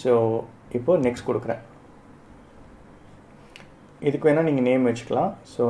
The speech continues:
நான் just அப்படியே சேவ் கொடுத்துட்றேன். So, stream பண்றதுக்கு முன்னாடி quality இருக்குல்ல, இங்க add button click பண்ணீங்கன்னா, உங்களுக்கு கொஞ்சம் ஹை டெஃபினிஷன்ல நீங்க கொடுத்துக்கலாம், இங்க சேஞ்ச் பண்ணிக்கலாம். So, for example, format என்னென்ன இருக்கோ, இப்போதைக்கு இருக்கிற எல்லா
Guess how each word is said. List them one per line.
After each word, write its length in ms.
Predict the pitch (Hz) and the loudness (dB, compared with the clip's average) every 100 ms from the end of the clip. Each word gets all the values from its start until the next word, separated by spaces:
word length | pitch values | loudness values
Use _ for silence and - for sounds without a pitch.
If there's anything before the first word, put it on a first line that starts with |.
| 117 | 0
நான் 160 | 113 | -2
just 160 | 123 131 | -4 -4
அப்படியே 180 | 120 123 131 | -2 -2 0
சேவ் 140 | 127 123 | -2 -2
கொடுத்துட்றேன். 460 | 113 - 113 156 214 - - - - - - - - - - - - - - - - - | -6 -6 -4 -4 -4 -12 -20 -20 -20 -20 -20 -20 -20 -20 -20 -20 -20 -20 -20 -20 -20 -6
So, 120 | - 131 | -2 0
stream 260 | - 214 214 | 2 4 6
பண்றதுக்கு 320 | 175 147 135 | 4 2 2
முன்னாடி 220 | 135 139 175 | 2 2 0
quality 320 | 151 165 185 170 | 4 4 6 2
இருக்குல்ல, 280 | 120 143 175 - | 0 0 -2 -2
இங்க 160 | 131 127 151 - 131 | -2 0 0 2 0
add 140 | 143 | 0
button 220 | 139 127 120 | -2 -2 -2
click 180 | 127 123 | -4 -4
பண்ணீங்கன்னா, 380 | 131 110 107 135 - - | -4 -2 -4 -4 -6 -6
உங்களுக்கு 340 | 120 120 120 - | -4 -4 -4 -4
கொஞ்சம் 400 | 123 120 120 147 - | -2 -2 -4 -6 -4
ஹை 80 | 131 131 | -2 -2
டெஃபினிஷன்ல 440 | 123 127 120 123 131 | -4 -6 -6 -6 -4
நீங்க 120 | 117 113 | -6 -6
கொடுத்துக்கலாம், 380 | - 117 113 113 | -6 -4 -4 -4
இங்க 100 | 113 | -4
சேஞ்ச் 180 | 127 123 | -6 -4
பண்ணிக்கலாம். 360 | 120 113 120 - - - - - - | -8 -8 -12 -14 -20 -20 -20 -20 -10
So, 120 | - 117 | -8 -2
for 120 | 123 123 | 0 0
example, 400 | 120 131 127 127 123 | 0 -2 -2 -2 2
format 400 | 131 143 139 117 | 2 2 0 0
என்னென்ன 260 | 127 139 123 | 0 0 0
இருக்கோ, 220 | 120 127 123 - - 120 | 0 0 -2 -8 -10 -2
இப்போதைக்கு 320 | 123 143 156 | 2 2 4
இருக்கிற 220 | 151 131 151 127 | 2 4 4 4
எல்லா 140 | 131 | 4